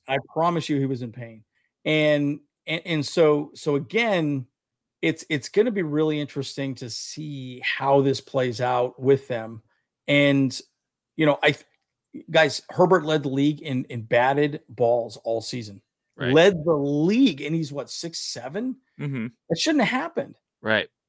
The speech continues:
Speaker 1: And it's like, okay, well,
Speaker 2: Right.
Speaker 1: why? Right? Well, he kept doing the sidearm thing. He kept getting
Speaker 2: Right.
Speaker 1: too cute. And again, that could be the argument of why,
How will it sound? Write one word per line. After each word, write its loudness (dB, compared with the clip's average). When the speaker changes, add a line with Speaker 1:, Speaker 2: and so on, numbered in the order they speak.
Speaker 1:
And 2
it's -6
like, 2
okay, 2
well, 4
Speaker 2:
Right. 0
Speaker 1:
why? 4
Right? 4
Well, 4
he 2
kept -2
doing -2
the -6
sidearm 4
thing. -2
He 0
kept -2
getting 4
Speaker 2:
Right. -4
Speaker 1:
too -6
cute. -4
And 2
again, 4
that 2
could 2
be 2
the 2
argument 2
of -4
why, 0